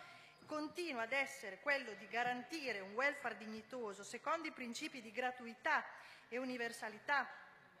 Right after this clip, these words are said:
su cui si fonda il nostro sistema per la sicurezza sociale. Sono venuta a conoscenza che i familiari hanno già avuto l'occasione di confrontarsi con diversi segretari di Stato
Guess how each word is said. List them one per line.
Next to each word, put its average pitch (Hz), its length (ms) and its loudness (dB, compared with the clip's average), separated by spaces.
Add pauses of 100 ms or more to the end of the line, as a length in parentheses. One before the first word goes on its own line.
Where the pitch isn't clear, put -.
(140)
su - 240 -6
cui 320 180 -2
si 311 140 -2
fonda 320 320 6
il 302 80 4
nostro 269 320 2
sistema 277 460 0
per 262 120 0
la 233 100 2
sicurezza 233 520 0
sociale. 190 680 -6 (400)
Sono 294 280 4
venuta 330 360 0
a 277 40 2
conoscenza 269 640 0
che 214 120 -4
i 214 40 -6
familiari 262 680 4
hanno 233 200 0
già 247 140 4
avuto 247 300 -2
l'occasione 240 460 -2
di 226 100 -6
confrontarsi 240 720 0
con 220 160 -6
diversi 214 320 -6
segretari 214 500 -4
di 208 100 -12
Stato 339 500 0